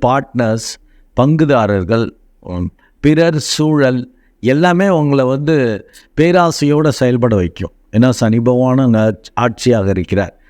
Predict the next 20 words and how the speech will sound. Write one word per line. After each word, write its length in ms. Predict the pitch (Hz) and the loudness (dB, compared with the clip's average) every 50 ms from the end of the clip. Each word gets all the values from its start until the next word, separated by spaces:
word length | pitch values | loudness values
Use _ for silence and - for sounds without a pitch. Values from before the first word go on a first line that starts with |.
| _ _ _ _ _ | _ _ _ _ _
அதனால 460 | - 120 135 139 143 151 165 185 202 | -4 -4 -2 0 0 0 0 0 -2
தேவையில்லாத 960 | 170 - - 175 180 202 208 214 202 190 165 156 151 135 127 127 123 135 156 | -2 -2 -2 0 0 2 2 2 2 2 2 2 2 2 0 0 0 0 0
அதிர்ஷ்ட 480 | 156 131 117 127 147 147 - - 156 135 | 0 0 0 -2 -2 -4 0 0 0 0
குறைவு, 520 | 104 - 117 113 110 110 107 107 131 139 | 0 0 -2 0 0 0 0 0 -2 -2
புத்தியில 540 | 123 104 123 135 - - - 170 160 139 127 | -2 -2 -4 -6 -2 0 2 2 4 4 2
பிரச்சனை, 640 | 113 90 - 110 120 113 - - 127 117 113 113 117 110 - | 0 -2 -2 -4 -4 -4 -2 0 0 0 0 -2 -4 -4 -2
குழப்பம், 640 | 120 117 117 110 - - 107 107 101 - - - _ _ _ _ _ _ | 0 0 0 -2 -2 -4 -2 -2 -2 -4 -8 -16 _ _ _ _ _ _
இதெல்லாம் 320 | - 104 107 110 113 117 123 | -2 0 0 2 2 0 0
கண்டிப்பா. 520 | 117 113 107 107 110 113 98 - 117 - - | -2 -4 -2 0 0 -2 0 -2 -4 -4 -2
ஏன்னா 280 | - 123 139 160 160 143 | -2 -2 0 0 0 0
செவ்வாய், 540 | 123 - 151 147 139 131 156 160 156 160 | -2 -2 -4 -4 -2 0 0 0 2 0
சனி 280 | 143 - 143 135 135 131 | 0 -2 -2 -2 -2 -4
சேர்ந்து 440 | 110 - 139 151 165 165 170 170 156 | -2 0 0 0 0 0 0 0 0
ஐந்தாம் 500 | 127 117 127 135 147 147 147 139 135 127 | 0 0 0 0 2 2 2 2 2 0
இடத்தை 300 | 117 113 104 - - 101 | 0 -2 -2 -2 -4 -2
வேற 220 | 95 101 120 107 90 - | -2 -2 -2 -2 -2 -2
பாக்குது. 500 | 98 101 101 87 98 95 104 123 147 165 - - _ _ _ _ _ | -4 -4 -4 -4 -4 -2 0 0 -2 -2 -6 -12 _ _ _ _ _
அந்த 260 | - 117 123 135 135 127 | -4 -2 0 0 0 0
ஐந்தாம் 520 | 127 131 147 160 170 175 175 175 170 165 | 0 0 0 2 2 2 2 2 0 0
இடத்ததிபதியும் 720 | 165 151 147 123 117 147 143 143 135 151 151 170 185 185 | 0 0 -2 0 0 -2 0 0 0 0 0 0 0 0